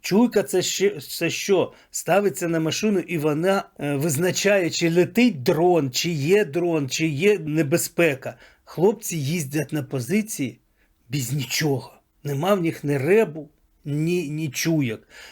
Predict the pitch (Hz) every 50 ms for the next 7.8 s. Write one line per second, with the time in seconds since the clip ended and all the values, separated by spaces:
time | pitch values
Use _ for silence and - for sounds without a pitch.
0 | - - - 143 147 143 143 139 139 135 127 190 233 220 - 185 175 - - -
1 | 214 254 247 - - 185 151 143 160 170 202 202 190 190 190 170 139 147 175 214
2 | 220 - - - - 160 151 135 120 151 143 131 117 120 - 143 156 175 170 165
3 | 160 170 156 143 - 147 131 - 160 139 - _ - 147 - - - 151 151 139
4 | 117 117 113 107 104 - - - 123 113 107 - - - - _ _ _ _ _
5 | _ _ _ - 180 185 180 180 165 165 165 160 - - 147 143 135 131 - 127
6 | - - - 143 147 151 147 139 139 139 139 135 - 135 123 120 123 135 120 -
7 | - 120 110 135 147 139 - - 127 117 110 123 131 120 101